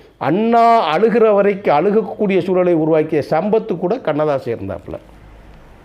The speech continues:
புரிஞ்சுக்கிட்டீங்களா? இப்ப எம் ஜி ஆருக்கும் கண்ணதாசனுக்கும் இது மூலம் என்னையா பிரச்சனை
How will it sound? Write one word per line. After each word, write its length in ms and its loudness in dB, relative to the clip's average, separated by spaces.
புரிஞ்சுக்கிட்டீங்களா? 440 -2
இப்ப 220 -4
எம் 260 0
ஜி 120 2
ஆருக்கும் 560 0
கண்ணதாசனுக்கும் 480 0
இது 160 0
மூலம் 240 0
என்னையா 280 0
பிரச்சனை 400 -4